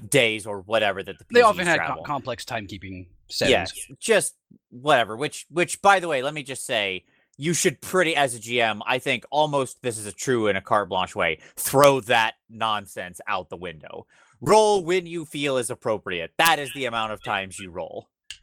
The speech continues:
Speaker 2: Yeah.
Speaker 1: Um, otherwise it becomes drudgery. But anyways, so this said roll every day. So he did. It took maybe, let's say, I think we had about four days of travel to go from A to B.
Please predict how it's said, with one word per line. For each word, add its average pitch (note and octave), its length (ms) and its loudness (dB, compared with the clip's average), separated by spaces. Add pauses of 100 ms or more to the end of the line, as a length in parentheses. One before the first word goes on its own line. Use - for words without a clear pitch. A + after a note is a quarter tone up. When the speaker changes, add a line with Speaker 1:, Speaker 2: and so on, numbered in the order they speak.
(100)
Speaker 2:
Yeah. - 160 4 (320)
Speaker 1:
Um, G#2+ 340 2
otherwise B2 360 2
it G2+ 60 -12
becomes G2+ 320 -8
drudgery. F2+ 800 -4 (280)
But C3 120 4
anyways, A2+ 440 0 (460)
so E3 240 4
this D#3 240 0
said D3 320 0
roll B2 300 0
every A#2 220 -2
day. F#2+ 320 -8 (300)
So G#2 200 -2
he B2+ 140 -4
did. B2+ 420 0 (500)
It B2 240 -10
took D#3 180 0
maybe, D3+ 280 0
let's F#3 220 -2
say, F#3 160 2
I D#3 60 0
think D3+ 160 -8
we D3+ 60 -2
had C3 140 2
about A#2+ 200 -4
four C3+ 240 -2
days B2+ 220 0
of C3 100 -12
travel C3 420 0
to - 140 -12
go A#2 140 2
from A#2 260 -10
A A2+ 140 2
to G#2+ 60 -2
B. A2+ 260 -4